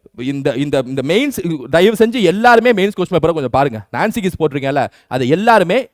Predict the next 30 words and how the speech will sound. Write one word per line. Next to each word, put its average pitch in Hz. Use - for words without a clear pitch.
inch 240
by 262
inch-ஆ 190
கவனிங்க, 131
அதான் 139
நான் 185
கேட்டுக்கிறேன், 131
சரியா? 120
நீங்க 143
இது 139
மெயின்ஸுக்கும் 196
எனக்கும் 170
சம்மந்தம் 156
இல்ல, 117
நான் 107
அதெல்லாம் 156
அப்படி, 156
அப்படிலாம் 214
நினைக்க 226
கூடாது. 156
எதுவா 190
இருந்தாலும் 233
ஒரு 202
கை 185
பார்க்கணும், 147
சரியா? 120
எதுவா 196
இருந்தாலும் 226
நுட்பமா 269
பார்க்கணும், 170